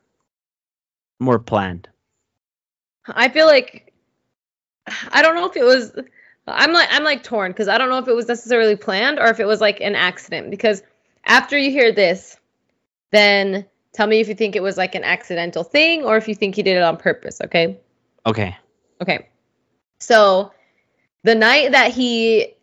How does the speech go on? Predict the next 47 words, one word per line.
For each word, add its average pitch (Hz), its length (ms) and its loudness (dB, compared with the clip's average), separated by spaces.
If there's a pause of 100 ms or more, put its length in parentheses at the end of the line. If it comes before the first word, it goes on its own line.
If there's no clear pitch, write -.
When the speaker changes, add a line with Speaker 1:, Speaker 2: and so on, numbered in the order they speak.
Speaker 2:
ended 214 260 0
up 202 120 2
passing 190 400 -4
away, 190 400 -2 (140)
this 196 120 -6
was 202 100 -6
back 196 200 2
in 208 60 -6
two 202 100 -10
thousand 190 320 -4
eight, 180 240 -6 (600)
he 240 400 0
had 233 160 2
made, 214 200 2
like, 247 180 0
a 240 40 0
ton 233 180 -4
of 214 100 -4
phone 185 200 -4
calls 170 200 -4
to - 100 -16
people. - 300 -14 (400)
So 196 220 4
that 180 180 2
makes 202 200 0
it 233 80 2
suspicious, 220 560 -2
right? 165 300 0 (640)
Uh, 185 360 2
that, 185 360 2
that's 196 200 2
where 190 80 -2
you 196 80 -2
start 190 200 -4
thinking, 185 180 -4
okay, 185 300 2
people 202 340 -4
who 180 140 -2
aren't 165 320 -2
gonna 180 200 0
commit 175 320 -4
suicide, 170 480 2
like, 156 220 -2 (1040)
I 175 80 0
mean, 185 180 2
I 185 200 4
might 190 360 0